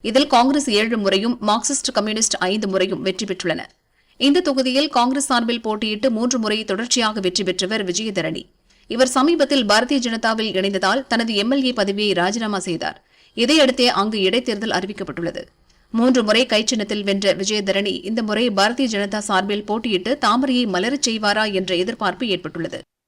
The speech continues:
ஆனால் அவர் மீண்டும் அதே தொகுதியில் போட்டியிடுவாரா என்பது சந்தேகம் என்கின்றனர் தொகுதியைச் சேர்ந்த பலரும்.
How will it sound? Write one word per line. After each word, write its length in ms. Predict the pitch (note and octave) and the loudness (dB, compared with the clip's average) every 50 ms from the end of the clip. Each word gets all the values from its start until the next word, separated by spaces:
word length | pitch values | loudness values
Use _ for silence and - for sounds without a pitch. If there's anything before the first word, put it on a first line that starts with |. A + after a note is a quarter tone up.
| _ _ _ - | _ _ _ 2
ஆனால் 340 | G#3+ A3+ A3+ A3+ A#3 B3+ | 4 4 6 6 4 4
அவர் 260 | B3 A3+ A3 A3 G#3+ A3 | 4 2 2 2 2 2
மீண்டும் 340 | A3+ B3+ B3+ B3+ C#4 B3+ | 4 4 4 4 4 2
அதே 260 | - G3 G#3 B3+ C4+ C#4+ | 2 2 2 2 0 0
தொகுதியில் 440 | - B3 A3+ G#3 G#3+ G#3 G#3+ A3 | -2 -2 -2 -2 -2 -4 -4 -4
போட்டியிடுவாரா 800 | G#3+ - G#3 A3+ A#3+ C4 B3+ B3 A#3 A3 A3+ G#3+ G#3+ A3+ A3+ A3+ | -4 -2 -2 -2 -2 -2 -2 -2 0 0 2 2 2 0 0 0
என்பது 340 | G#3 F#3+ F#3 F#3 F#3 A3+ C4+ | -2 -2 0 0 0 0 0
சந்தேகம் 460 | C4+ - G#3 G#3 A3+ C#4 C#4 C#4 B3 | 0 0 0 0 0 0 0 0 0
என்கின்றனர் 560 | A#3 A3 G3+ G3 F3+ F#3+ F#3+ G3 G#3+ A3+ - - | -2 -2 -2 -2 -2 -2 -2 -2 -2 -4 -4 -4
தொகுதியைச் 320 | G3+ G#3 A#3+ C4 B3 A#3 G3 | -4 -4 -2 -2 -2 -2 -2
சேர்ந்த 260 | - F#3+ F3 F#3 A#3 | -2 -4 -4 -4 -4
பலரும். 380 | A3+ G#3+ F3 F3+ E3+ F3+ F3 | -4 -4 -4 -4 -4 -6 -10